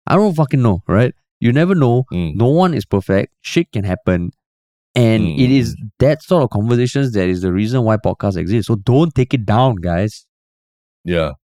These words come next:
Speaker 2: yeah.
Speaker 1: Leave it.
Speaker 2: Uh, it's, it's, yeah, so I, I, I would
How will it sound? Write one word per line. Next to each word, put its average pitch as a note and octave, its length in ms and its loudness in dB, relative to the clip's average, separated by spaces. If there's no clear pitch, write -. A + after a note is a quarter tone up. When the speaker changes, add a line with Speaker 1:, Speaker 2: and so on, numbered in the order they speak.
Speaker 2:
yeah. D2+ 160 -2
Speaker 1:
Leave C#3+ 300 4
it. - 260 -2
Speaker 2:
Uh, D2 320 -2
it's, G2 180 -2
it's, - 480 -6
yeah, G#2+ 160 2
so D3 180 0
I, A#2+ 100 4
I, G2 180 2
I G#2 220 0
would G#2+ 200 0